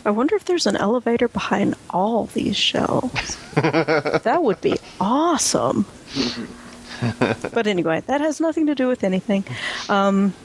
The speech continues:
Speaker 1: j-, just turn that s-, turn that over in my mind and go back to what I was doing.
Speaker 2: Okay. Um, he's, he gave you a small bit of information that, or a small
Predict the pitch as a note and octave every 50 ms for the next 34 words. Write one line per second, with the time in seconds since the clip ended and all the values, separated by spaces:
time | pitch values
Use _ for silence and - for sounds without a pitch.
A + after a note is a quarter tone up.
0 | - - - - - - - - - - - - - - A#3 - - - - A3
1 | - - - - - B3+ B3 A#3+ A#3 A3+ - - - - - - - - - -
2 | - - A#3 A#3 A3+ A3 A3 A3 G#3+ G#3 G#3+ G#3 G#3+ G#3 G#3 G#3 G3+ G3+ G3+ G3
3 | F#3+ F#3+ F#3+ G3 G3+ G3 F#3+ F#3 G#3 G#3 G3+ F#3 F#3 F#3+ F#3+ G3 G3 G3 G3 F#3+
4 | - G#3 F#3 F#3 F3+ F#3 F#3 F#3 F#3+ F3+ - - A3+ - D#2+ - - F#3+ - -
5 | - - - - - - - - G#2 A2 G#2+ - - G#2 F#2+ - - - - -
6 | - - - - - - - - - A#2 A#2+ B2+ B2 B2 B2 A#2+ A2 - - -
7 | - - - - B2 B2 E3 E3 D3 C#3 - - - D#3 D#3 D3 D#3 D#3+ E3 D3+
8 | D#3 C#3+ C3 B2 A#2+ - - C#3+ C3+ B2+ B2+ A#2+ A#2 A2+ - - - - - -
9 | - - - - - - - - - - - - - - - - - B2 A#2+ A2+
10 | A#2 C3 A#2+ A#2+ G#2 A#2 A#2 A2+ - A2+ G#2+ G#2+ G#2+ G#2+ - - A2+ A2 G#2 G#2
11 | G2+ G2 - - - - A2 G#2+ F#2 A2 A2+ G#2+ G2+ G#2 - - - - - A#2+
12 | A#2 G#2+ G#2